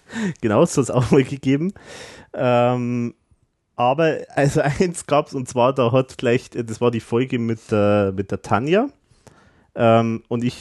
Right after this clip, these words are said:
sage immer am Anfang so diesen Standardsatz, so „Herzlich willkommen“ und „Folge so und so“ und so weiter und „Ich begrüße heute“. Ähm,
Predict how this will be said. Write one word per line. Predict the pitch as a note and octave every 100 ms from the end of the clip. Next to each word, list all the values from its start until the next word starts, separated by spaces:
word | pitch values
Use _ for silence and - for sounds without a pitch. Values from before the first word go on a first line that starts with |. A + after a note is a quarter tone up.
| -
sage | C3+ D3+
immer | C3
am | B2
Anfang | F2+ C3 D3 B2+
so | A#2
diesen | G#2+ A2+ A2 G#2
Standardsatz, | G#2+ - A2+ D#3 - B2+ B2+ -
so | A2+ A2+
„Herzlich | G#2 - G2+
willkommen“ | F#2 C#3 C#3+ C#3 C3
und | G2 G2 G2
„Folge | - G#2 G2+
so | G2+
und | D3+ C#3+
so“ | C3+ C3+
und | C3 A2
so | G#2
weiter | A2+ -
und | G#2+
„Ich | G2+ -
begrüße | G#2+ A2 - G#2
heute“. | A#2+ - D#3 D3 - - - - - -
Ähm, | A#2+ A2+ A#2 A2+ A2+